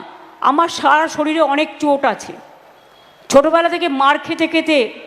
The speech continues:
কোমরে চোট, পায়ে চোট, মাথায় চোট, এমন কোনো জায়গা নেই যেখানে সিপিএম আমাকে পেটায়নি। সেই জন্য আমাকে অনেক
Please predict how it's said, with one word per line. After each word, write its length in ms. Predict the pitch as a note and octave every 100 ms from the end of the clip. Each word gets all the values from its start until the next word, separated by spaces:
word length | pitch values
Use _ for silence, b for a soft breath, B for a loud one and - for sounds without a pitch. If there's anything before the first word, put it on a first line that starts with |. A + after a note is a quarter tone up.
| - - - - - - - -
কোমরে 360 | C4+ C#4+ D4+ D4
চোট, 320 | D4 C#4+ C#4+ C#4+ D4
পায়ে 280 | C#4+ D4 D4
চোট, 280 | D4 D4 D4 C4+
মাথায় 480 | C4+ C#4 D#4 D4+ D4+
চোট, 260 | D4+ D4 D4+ - - - - - - - - - _ _ -
এমন 260 | C#4 F4 E4
কোনো 180 | F4 E4+
জায়গা 320 | C#4 C#4+ D#4
নেই 160 | D#4+ E4
যেখানে 300 | D#4 D#4 D#4+
সিপিএম 380 | - D#4 C#4+ C#4+
আমাকে 260 | C#4 C#4 D4
পেটায়নি। 640 | - _ B3 B3+ C4 C#4+ E3 - - - - - - - - - - - - -
সেই 280 | - D#4 F4
জন্য 280 | F#4 F4+ D4 A#3 - - - - - - - - b b b b b -
আমাকে 380 | C4+ D#4+ D#4+ E4 D4 - - - -
অনেক 280 | A#3+ D#4 E4